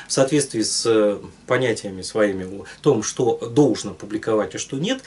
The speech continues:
значит, было многое выкинуто. Осталось, э, невероятные интересные вещи остались, да.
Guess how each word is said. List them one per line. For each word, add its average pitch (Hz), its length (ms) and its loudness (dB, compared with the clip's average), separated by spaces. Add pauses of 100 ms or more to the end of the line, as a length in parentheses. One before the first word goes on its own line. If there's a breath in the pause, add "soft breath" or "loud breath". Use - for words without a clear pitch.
(280 loud breath)
значит, 143 280 -2
было 214 180 2
многое 185 300 0
выкинуто. 127 520 -4
Осталось, 180 540 -2 (260 loud breath)
э, 120 320 2 (160)
невероятные 135 760 2
интересные 117 460 -4
вещи 98 320 -8
остались, 87 460 -8
да. 139 220 -2